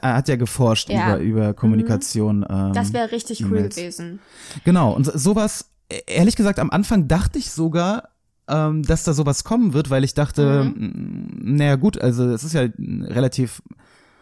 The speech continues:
Speaker 1: ja, postmoderner Ansatz, dachte ich. Aber
Speaker 2: Mhm.
Speaker 1: dann im Endeffekt war es doch nicht postmodern, sondern einfach nur ein Briefroman, wie auch schon aus dem neunzehnten Jahrhundert,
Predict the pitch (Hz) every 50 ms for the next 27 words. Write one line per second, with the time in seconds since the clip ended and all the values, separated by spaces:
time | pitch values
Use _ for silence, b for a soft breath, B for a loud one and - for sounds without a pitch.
0 | b b b b b _ - 117 117 120 110 - _ _ _ _ _ _ - -
1 | - - - - - - - - - 156 151 - - - - - 135 123 135 135
2 | 135 139 131 - - 143 151 156 147 131 127 123 - - - - - 117 117 143
3 | 165 - - - 117 95 92 110 156 - - - - _ _ _ _ - - 127
4 | 123 123 127 143 160 170 - - 156 147 113 147 147 165 - 165 156 - 139 143
5 | 139 139 - - - - 156 156 - - 120 117 110 - - - 135 131 - -
6 | 135 127 139 135 139 120 135 127 127 - - 123 123 - 127 123 139 107 117 120
7 | 110 98 - 123 139 143 - - - 151 147 156 160 180 185 151 131 131 139 -
8 | - 120 98 - - 110 73 113 - 139 131 123 127 127 - - 90 117 123 117
9 | 117 139 147 147 170 170 180 -